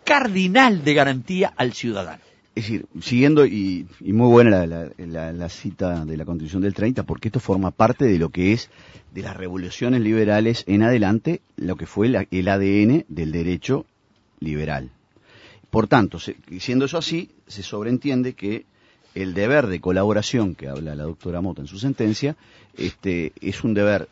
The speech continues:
Speaker 2: que está en un grado inferior al deber de inoce-, o mejor dicho, al derecho de inocencia que tiene todo ser humano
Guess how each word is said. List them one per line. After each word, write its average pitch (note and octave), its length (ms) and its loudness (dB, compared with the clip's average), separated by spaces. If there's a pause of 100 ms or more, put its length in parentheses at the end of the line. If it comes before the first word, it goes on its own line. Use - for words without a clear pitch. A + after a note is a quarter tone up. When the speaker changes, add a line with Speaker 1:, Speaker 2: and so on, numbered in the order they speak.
(260)
Speaker 2:
que E2+ 100 -14
está G2 360 -4
en F2+ 140 -6
un F#2 100 -2
grado F#2+ 320 -4
inferior A#2 560 0
al F#2+ 240 -4
deber G2+ 460 0
de F2+ 360 -4 (400)
inoce-, G2+ 460 -4
o A2 160 2
mejor A2+ 180 -2
dicho, A2 220 -6
al G#2+ 180 0
derecho B2+ 380 2
de A2 80 6
inocencia A#2+ 480 4
que G#2+ 80 0
tiene F#2 220 -4
todo F#2 260 -8
ser G#2+ 160 -6
humano G2+ 340 -2